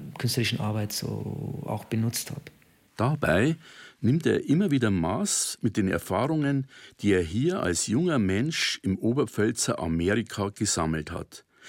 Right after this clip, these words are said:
Speaker 2: greift zurück auf Anstöße, die er in diesem Raum erhalten hat, in dieser heimeligen Region,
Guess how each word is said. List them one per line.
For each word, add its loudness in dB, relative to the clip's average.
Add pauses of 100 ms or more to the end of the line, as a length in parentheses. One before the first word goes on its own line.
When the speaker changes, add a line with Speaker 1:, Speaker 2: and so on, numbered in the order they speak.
(120)
Speaker 2:
greift 2
zurück 0
auf -2
Anstöße, 0 (440)
die 4
er 4
in 2
diesem 2
Raum 0
erhalten -2
hat, -8 (220)
in -4
dieser 0
heimeligen 2
Region, 0